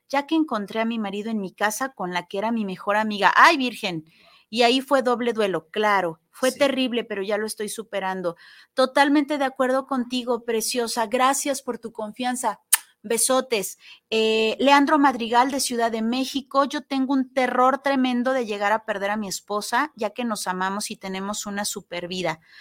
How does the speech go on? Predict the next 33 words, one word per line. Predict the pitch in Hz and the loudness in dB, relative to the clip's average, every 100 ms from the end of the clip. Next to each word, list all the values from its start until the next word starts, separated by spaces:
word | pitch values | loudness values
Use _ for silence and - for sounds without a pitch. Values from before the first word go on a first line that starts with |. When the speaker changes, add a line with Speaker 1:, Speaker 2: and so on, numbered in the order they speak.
| - - | -20 -12
Speaker 1:
Tendré | 214 214 226 | -4 0 0
que | 247 | -2
tomar | 254 240 226 226 | -2 0 2 0
terapia | 233 220 208 240 | 0 2 2 0
para | 240 196 | -2 -4
quitarme | - - 190 196 202 | -4 -8 -6 -4 -6
estos | - 196 - | -6 -6 -6
miedos. | 190 180 160 - - - - | -4 -4 -4 -8 -12 -20 -8
Totalmente | 240 233 302 349 359 392 | -6 2 4 4 0 -2
de | 349 | -2
acuerdo, | 262 - 214 214 | -2 -2 -2 0
Leandro. | 202 202 208 | -4 -4 -4
Y | 208 | -4
mira, | 240 254 | -2 -2
algo | 247 247 269 294 | -2 -4 -4 0
muy | 277 262 | 0 2
importante, | 262 254 190 - 185 175 196 | 0 -4 -10 -8 -10 -10 -8
nada | 233 277 | -6 -6
es | 277 - | -8 -8
tuyo | 233 220 | -8 -8
y | 233 | -8
nada | 208 208 | -6 -6
te | 214 190 | -8 -12
pertenece. | 170 165 170 170 160 - - _ _ - _ - | -16 -10 -8 -6 -6 -8 -12 _ _ -20 _ -6
Disfrútala | 214 - 247 254 269 262 269 254 - _ | 0 0 0 -2 4 4 6 4 2 _
hoy | 226 240 277 | 6 6 6
que | 277 | 0
está | 190 - 202 | -4 -2 -2
viva, | 196 208 208 233 277 - - - - | -2 -2 2 0 -2 -14 -20 -20 -4
va | 190 262 | 6 6
a | 277 | 8
pasar. | 269 - 190 202 - - - | 4 6 6 6 4 -6 -2
De | 208 196 | 0 0